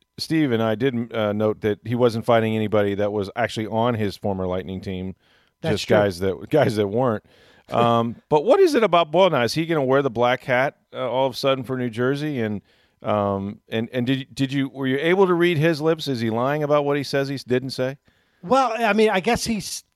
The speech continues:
Speaker 2: I mean, people are claiming he said, "I'm gonna kill you," which,
Speaker 1: So, yeah,
Speaker 2: uh,
Speaker 1: with something else in there, yeah.
Speaker 2: See, and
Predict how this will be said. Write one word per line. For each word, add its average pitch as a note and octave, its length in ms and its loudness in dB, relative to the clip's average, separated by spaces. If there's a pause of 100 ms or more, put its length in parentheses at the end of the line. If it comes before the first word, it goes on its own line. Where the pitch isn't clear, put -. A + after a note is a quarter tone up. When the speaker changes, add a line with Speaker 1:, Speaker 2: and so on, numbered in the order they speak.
Speaker 2:
I G3 80 -4
mean, F3 180 -2
people G3+ 260 -2
are F3 40 0
claiming F#3+ 340 -2
he F3+ 60 -2
said, F3 180 -4
"I'm F3 140 -2
gonna D#3+ 180 -4
kill F3+ 320 -2
you," G3 360 -4
which, D#3+ 460 -4
Speaker 1:
So, - 220 -4
yeah, B2 200 4
Speaker 2:
uh, A2+ 100 4
Speaker 1:
with A2 180 -2
something A#2 400 -2
else G#2+ 220 -2
in F#2+ 80 -8
there, F#2+ 160 -6
yeah. G2+ 180 -6 (380)
Speaker 2:
See, C4 340 -8
and A3 280 -8